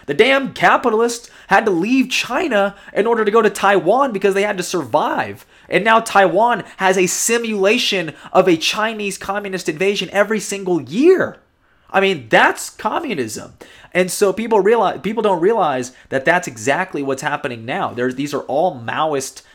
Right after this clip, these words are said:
tactics that are being used on the country. And so this is a great book. You should all get it. It's, it's gonna be a movie very soon. It's,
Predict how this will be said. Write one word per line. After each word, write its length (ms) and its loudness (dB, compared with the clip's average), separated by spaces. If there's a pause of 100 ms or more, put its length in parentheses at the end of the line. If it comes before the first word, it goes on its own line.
(140)
tactics 640 0
that 160 -2
are 60 -2
being 260 -4
used 300 -4
on 100 -8
the 60 -12
country. 440 -8 (680)
And 140 -6
so 360 2 (280)
this 140 0
is 100 6
a 40 -6
great 220 4
book. 400 0
You 80 -18
should 160 -4
all 140 2
get 180 -2
it. 240 -4 (320)
It's, 140 -12
it's 260 -8
gonna 160 -6
be 80 0
a 80 2
movie 400 0
very 260 0
soon. 360 -6
It's, 260 -8